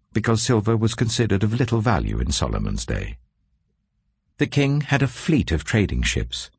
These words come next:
manned by Hiram's servants. Once every three years it returned, carrying gold, silver, and ivory, and apes and baboons. King Solomon was greater in riches and wisdom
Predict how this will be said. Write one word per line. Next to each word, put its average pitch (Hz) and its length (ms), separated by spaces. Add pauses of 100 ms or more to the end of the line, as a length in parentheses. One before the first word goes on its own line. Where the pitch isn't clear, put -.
manned 101 400
by 113 140
Hiram's 69 600
servants. - 640 (640)
Once 113 340
every 101 220
three 131 280
years 87 420
it 107 120
returned, 78 540 (240)
carrying 80 440
gold, 107 440
silver, 104 380
and 117 200
ivory, 58 520 (180)
and - 240
apes - 400
and 60 160
baboons. 62 720 (1120)
King 175 240
Solomon 65 600 (260)
was 95 160
greater 120 560
in 127 160
riches 98 480
and 107 220
wisdom 76 500